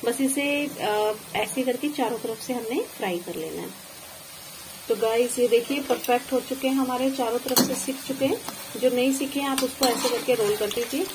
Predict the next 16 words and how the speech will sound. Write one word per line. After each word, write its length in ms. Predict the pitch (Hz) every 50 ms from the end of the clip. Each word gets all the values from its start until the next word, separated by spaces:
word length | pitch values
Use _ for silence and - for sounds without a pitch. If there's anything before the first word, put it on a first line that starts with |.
| - - -
और 140 | 202 202 208
ये 60 | 196
देखिए 300 | 190 185 190 190 247 262 277 - - - - - - - - -
crunchiness 600 | - 214 - 214 208 - - - 226 - 427 440 - - - - - - - - - - - - 262 - - - 262 - - -
परफेक्ट 440 | 240 240 233 - - 240 226 - -
है 120 | - 170 165
एकदम। 320 | 180 190 - - 127 - - - - - - - - - - - - - - - - - - - - - - - - - - - - 190
और 100 | 196 196
बस 300 | 190 196 214 220 - 262
अब 60 | 233
मैं 160 | 233 233 233
इसे 260 | 226 - 247 233 220 214 202 - - - - - - - - - - - - - - - - - - - - - -
plate 320 | 220 220 202 190 - - 440
में 60 | 440
निकालती 500 | 427 427 - 427 - 196 196 196 - 269
हूँ 80 | 370